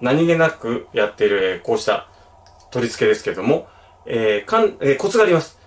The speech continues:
簡単ですので、ぜひ覚えてください。えー、今トルクレンチもありますし、えー、こうした板状のものもレンチもありますけども、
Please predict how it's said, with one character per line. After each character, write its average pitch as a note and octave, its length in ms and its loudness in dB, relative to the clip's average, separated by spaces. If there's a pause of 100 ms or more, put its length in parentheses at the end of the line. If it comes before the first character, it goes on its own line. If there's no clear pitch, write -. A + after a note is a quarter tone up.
(200)
簡 A#3 200 0
単 A#3+ 180 0
で A#3 80 0
す A3+ 100 -8
の F#3 100 -2
で、 F3+ 160 2
ぜ B3+ 140 -2
ひ - 120 0
覚 A#2 200 0
え A2 40 0
て - 60 -12
く G2 60 -6
だ F2 60 -6
さ F2+ 160 -6
い。 - 40 -14 (640)
え B2 580 2
ー、 - 60 0
今 B3 140 4
ト G#3 120 2
ル A#3+ 120 0
ク C4 100 -2
レ C4 220 4
ン A#3+ 160 0
チ B2 260 -2
も A#2+ 100 0
あ A#2 40 2
り A#2+ 80 2
ま B2 100 2
す A#2 160 -8
し、 G#2+ 380 -4 (260)
え A2+ 640 0
ー、 - 0 -
こ D#3+ 100 -4
う D3 40 -4
し - 40 -10
た - 240 -2 (220)
板 B2+ 240 0
状 B2 160 2
の A2 200 0 (160)
も - 260 -6
の A2 100 0
も C#3 120 2
レ B2+ 120 4
ン A2+ 80 -2
チ A2 80 -6
も G2+ 60 0
あ G2 40 0
り G2+ 60 0
ま G2+ 100 -2
す - 80 -16
け - 80 -8
ど F#2+ 80 -8
も、 A2 240 -2